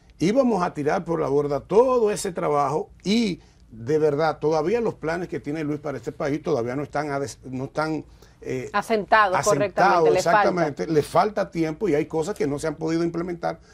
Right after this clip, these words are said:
Speaker 1: por la misma situación del país, ¿tú entiendes? Entonces, yo le decía a los compañeros y amigos cercanos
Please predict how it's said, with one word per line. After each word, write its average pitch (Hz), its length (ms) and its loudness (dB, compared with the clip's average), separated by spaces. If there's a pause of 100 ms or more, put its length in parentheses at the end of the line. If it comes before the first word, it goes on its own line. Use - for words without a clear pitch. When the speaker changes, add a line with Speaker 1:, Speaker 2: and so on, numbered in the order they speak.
(180)
Speaker 1:
por 160 140 2
la 143 100 2
misma 170 300 -2
situación 143 580 -4
del 131 140 -6
país, 147 360 -4
¿tú 151 100 -6
entiendes? 135 380 -8 (320)
Entonces, 175 520 -4 (340)
yo 135 280 0
le 247 100 6
decía 170 520 0
a 135 120 -4
los 135 140 -4
compañeros 131 840 -6
y 113 140 -6
amigos 135 420 -2
cercanos 131 540 -8